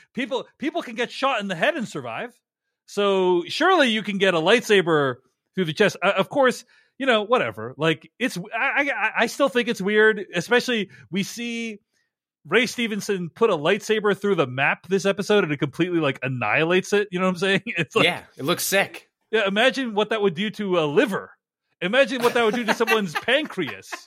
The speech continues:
Speaker 1: Uh, okay. All right, so episode three, uh, Syndulla tries and fails to get Re-, uh, Republic forces sent to Seatos. Ahsoka, Ren, and Huyang go to Rogue,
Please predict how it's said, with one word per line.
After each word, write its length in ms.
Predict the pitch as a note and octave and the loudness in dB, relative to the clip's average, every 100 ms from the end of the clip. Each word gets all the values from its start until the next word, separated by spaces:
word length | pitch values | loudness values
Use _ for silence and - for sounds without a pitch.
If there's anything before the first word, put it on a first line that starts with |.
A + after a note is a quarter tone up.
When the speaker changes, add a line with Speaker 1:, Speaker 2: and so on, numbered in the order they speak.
| _ - _ C#4 - _ _ | _ -20 _ -10 -10 _ _
Speaker 1:
Uh, 300 | E3 E3+ E3 E3 | 2 4 4 2
okay. 240 | G3 - - _ _ _ _ _ _ - - E3 D3+ C3 _ _ - D#3+ F3+ | 0 -2 -14 _ _ _ _ _ _ -20 -10 -4 -2 -4 _ _ -20 -6 0
All 80 | |
right, 200 | E3+ D#3+ | 0 0
so 80 | C#3 | -2
episode 540 | F#3 B3 D4+ C4+ B3 E3+ | -2 -2 0 4 4 4
three, 520 | G#3+ F#3+ E3+ E3 E3 | 0 2 2 0 -2
uh, 300 | D3 D3 C#3+ | -2 -2 -2
Syndulla 520 | C3 F3 D3+ A#3 A3+ | -4 -6 -2 2 2
tries 340 | A3 G3 G3 E3 | 4 2 2 0
and 100 | F3+ | -2
fails 220 | F3 E3 | 0 -2
to 60 | D#3+ | -4
get 180 | D#3 | -6
Re-, 120 | D3 C#3+ | -4 -4
uh, 160 | C#3 | -4
Republic 400 | C3 C#3+ E3+ D#3+ | -2 0 0 -2
forces 300 | E3 D3 C#3 | -6 -8 -8
sent 160 | D#3 C3+ | -10 -10
to 60 | C3 | -14
Seatos. 520 | E3+ D#3 D3+ D3 - - - - | -14 -8 -6 -6 -8 -20 -16 -8
Ahsoka, 540 | D3+ A3 A3 G#3+ G3 D3 | 0 4 4 4 2 2
Ren, 280 | D#3+ E3+ | 0 0
and 160 | D3 C3+ | -4 -8
Huyang 420 | - F3+ D#3+ D3+ | -10 -6 -4 -4
go 140 | C3+ D3+ | -4 -4
to 80 | C3+ | -4
Rogue, 460 | C3+ C#3+ C#3 B2+ | -2 -2 -4 -8